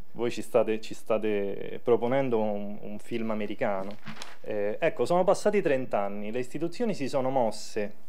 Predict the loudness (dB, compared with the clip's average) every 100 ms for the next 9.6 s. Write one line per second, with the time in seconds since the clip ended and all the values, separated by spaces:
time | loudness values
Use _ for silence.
0 | -4 2 2 2 0 -2 0 2 2 2
1 | 0 0 4 4 4 0 0 -2 -2 -2
2 | 0 0 -2 -4 -4 -4 -4 -4 -4 -4
3 | 0 2 4 2 2 0 0 2 0 0
4 | -2 2 2 2 2 4 4 2 2 2
5 | 2 0 2 2 0 -2 -2 -2 0 0
6 | 0 0 0 -2 0 0 0 -2 -2 -2
7 | -4 -4 -2 0 0 -2 -4 -2 -2 0
8 | 0 0 -2 0 2 2 2 -2 -2 0
9 | 2 2 0 0 -2